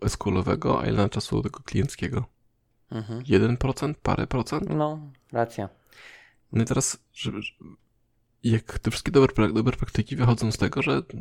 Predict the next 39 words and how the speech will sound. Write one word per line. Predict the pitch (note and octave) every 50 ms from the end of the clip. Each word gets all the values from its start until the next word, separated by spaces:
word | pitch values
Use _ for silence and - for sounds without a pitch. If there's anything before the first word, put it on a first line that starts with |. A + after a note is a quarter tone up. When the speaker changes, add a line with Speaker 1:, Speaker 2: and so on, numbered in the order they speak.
| - - -
Speaker 1:
wsi-, | - - - G2+
nasiedziałeś | A#2 C3+ - - - C#3+ A#2+ F#2+ F#2 - - -
na | -
tym | - - D2+ D2+
kodzie, | - - - - G2+
na-, | A2+ A2+ - - - - - - -
napatrzyłeś | - A2+ G#2+ - E3 - - - B2 C3+ A2 -
się | -
na | E2 D#2+
niego, | D#2 D2 - -
tak? | - D2+ - -
Zauważyłeś | - G#2+ A2 A2 - G#2+ F#2+
pewne, | - G#2 F#2+ F2+ E2 E2 -
pewien | - - F#2 F2+ F#2
syf. | - - G2+ E2+ - - - - _ _ _ _ _ _ _ _ _ _ _ _ -
No | - G#2+ A2
ale | A2+ A2+ A2
w | - -
S | - -
Q | - - A2+
L-a | G#2+ B2 -
patrzyłeś | - - - - - - A#2+ A#2+ A#2+ - - - - _ _ _ _ _ _ _ _ -
procent, | - - A2 G#2+ - - - A#2+ B2+ C3 - - - _
dwa | - B2 A2+ G#2+
procent, | - - - - - B2 B2+
trzy | - - - A2+
procent | - A2 G#2 - - A#2+ -
tego | - C3+ B2+
czasu? | - A#2+ B2+ C3 - D3+ D#3 D#3+
W |
związku | D#3+ - - - B2+
z | B2
tym | - A#2+ A2+
wymaga | A2+ A2 A#2+ A2+ A2+ A#2 A#2 A#2 - C#3 - - - - _ -
trzydzieści, | - - - - - - - B2 - - - A3
cztery, | - - - - G#2+ - - - - _ _ _ -
pięćdziesiąt | - G2 F#2+ G#2 G#2 G2+ A#2+ A2+
razy | G#2+ A2+ B2+ B2 A#2
więcej | B2+ B2+ - - B2+ C3+ C#3+ C#3+ C#3+ D3+